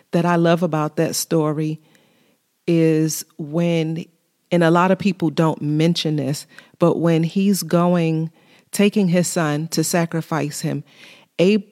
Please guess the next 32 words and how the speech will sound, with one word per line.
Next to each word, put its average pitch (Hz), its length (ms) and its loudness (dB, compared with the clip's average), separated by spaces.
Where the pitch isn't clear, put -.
Abraham 196 560 2
was 165 160 4
already 170 360 2
operating 160 580 0
in 147 160 -4
faith 160 640 -2
because 175 380 0
he 196 120 0
said 220 460 0
to 190 120 0
his 175 220 0
son, 139 640 -2
and 151 140 -4
the 151 80 -4
Bible 156 300 0
said, - 320 -2
refers 151 400 -2
to - 80 0
him 156 80 2
as 147 140 -2
the 143 100 0
lad, 147 440 -2
he's, 190 360 -2
the, - 280 -4
the 160 100 0
son 170 260 0
asked 175 340 -2
him, 165 140 2
"Where 160 140 2
are 160 40 -2
we 156 120 -4
going?" 160 380 -4